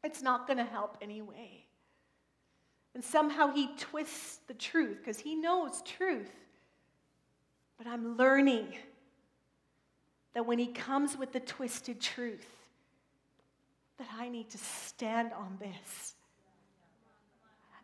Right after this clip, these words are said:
I need to follow in the footsteps of Jesus, because when, when Jesus was in the desert and Satan came to tempt him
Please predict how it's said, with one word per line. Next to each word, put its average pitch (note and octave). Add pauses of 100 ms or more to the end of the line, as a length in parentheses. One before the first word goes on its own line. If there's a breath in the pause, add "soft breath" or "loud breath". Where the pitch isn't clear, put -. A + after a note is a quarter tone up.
I C4
need C#4
to B3
follow C#4
in B3
the A#3+
footsteps C#4
of B3
Jesus, B3
because A#3
when, B3 (340 loud breath)
when A#3+
Jesus D#4
was C4+
in C4
the B3
desert B3 (580 soft breath)
and B3
Satan D#4
came C#4
to C4+
tempt C#4
him A3